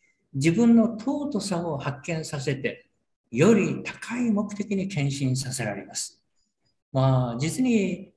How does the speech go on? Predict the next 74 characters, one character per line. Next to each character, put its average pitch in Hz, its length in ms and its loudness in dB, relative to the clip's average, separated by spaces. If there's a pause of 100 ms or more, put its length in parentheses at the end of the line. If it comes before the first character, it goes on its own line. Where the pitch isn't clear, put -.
い 127 60 0
ろ 170 100 4
ん 277 120 -4
な 302 140 -2
種 240 240 -6
類 208 120 0
の 147 100 -6
人 147 180 -6
々 123 240 -4
が 110 320 -6 (320)
イ 135 140 4
エ 139 40 4
ス - 120 -2
様 135 160 2
に 131 80 4
よ 117 80 -4
っ - 20 -12
て 120 200 -8
変 120 140 -6
え 120 40 -6
ら 123 100 -6
れ 120 140 -6
て、 208 880 0
え、 113 160 -2
人 123 220 0
生 110 240 -4
を 117 120 -4
生 147 140 -10
き - 120 -10
た - 180 -16
ん 220 80 -12
で - 100 -18
す - 140 -10
ね。 160 540 -2 (460)
ま 160 240 -2
あ、 - 40 -10
熊 240 200 6
本 269 260 4
バ 196 140 4
ン 202 80 2
ド 170 100 0
の 143 200 -2
青 127 60 -4 (280)
年 160 240 -6
た 151 120 -2
ち - 140 -8
は 180 400 0 (300)
第 127 500 -2
一 - 200 -4
の 220 180 0
人 - 240 -6
た 170 160 -8
ち 175 200 -12
で 190 120 -6
あ 185 100 -6
り 165 120 -8
ま 156 100 -8
し - 160 -10
た。 - 60 -18 (540)
彼 151 160 -2
ら 160 160 -2
は 139 60 -4
野 139 140 0
心 226 340 6
に 220 100 4
満 214 160 2
ち - 80 -2
て 269 60 0
い 240 120 -2
た 139 100 -6
ん 107 60 -10
で 110 60 -8
す - 160 -12
ね。 190 440 -2